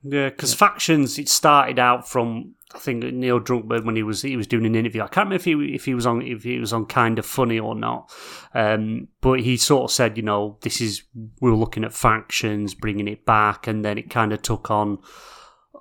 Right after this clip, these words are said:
Speaker 1: you know, a whole new legs itself and became this whole big thing and this whole direction, and they kinda done it from scratch instead of just working on what they already had. And <sighs> especially Naughty Dog, they don't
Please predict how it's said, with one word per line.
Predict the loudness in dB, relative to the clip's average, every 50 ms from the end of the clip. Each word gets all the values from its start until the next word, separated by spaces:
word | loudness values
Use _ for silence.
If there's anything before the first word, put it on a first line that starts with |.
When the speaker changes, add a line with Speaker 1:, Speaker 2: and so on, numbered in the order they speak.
| _ _ _ -10
Speaker 1:
you | -6 -2 0
know, | 2 2 2 2 0 -2 -4
a | -4
whole | 0 2 2 4 4
new | 4 6 6 6 6
legs | 6 4 4 4 0 -4
itself | -4 -2 0 0 2 4 6 6 6 4 2 -2
and | -2 -2 -2 -2 -2
became | -4 -2 0 0 0 2 2
this | 0 0 -2 0
whole | 2 2 2 2 2
big | 2 0 0 0 0
thing | -6 -6 -4 -2 -2 -2 -2
and | -2 -2 -4
this | -4 -4 -4
whole | -2 0 0 0 0
direction, | -2 0 2 4 4 4 4 2 0 -2 -4 -4 -8 -8 -6 -6
and | -6 -6 -6
they | -6
kinda | -2 0 0 0 0 -2
done | -2 -2 -4 -4
it | -4 -6
from | -6 -4 -4 -2 0
scratch | 0 -2 0 0 0 0 0 0 0 -2 -4 -6 -6
instead | -4 -4 -4 -6
of | -6 -4
just | -6 -6 -4
working | -2 -2 -2 -2 -2 -6 -6 -6
on | -6 -4 -6
what | -6 -8 -8 -6
they | -4 -2 -2
already | 0 -2 -2 -4 -6
had. | -4 0 2 2 4 4 2 0 -2 _ -20 -18 -18 -18 -18 -18 -18 -20 -16 -10
And | -6 -4 -2 0 0 0 0 -2 -4 -6 _ _ _ _ _ _ -8
<sighs> | -6 -6 -6 -8 -10 -12 -16 -20 _ _ -16 -16 -16 -16 -16 -20 -16 -10 -8
especially | -4 2 2 2 2 4 2 4
Naughty | 4 6 6 6 4 4 2 -2
Dog, | 0 2 2 2 2 2 -2 -4
they | -2 0
don't | 2 2 2 2 0 -4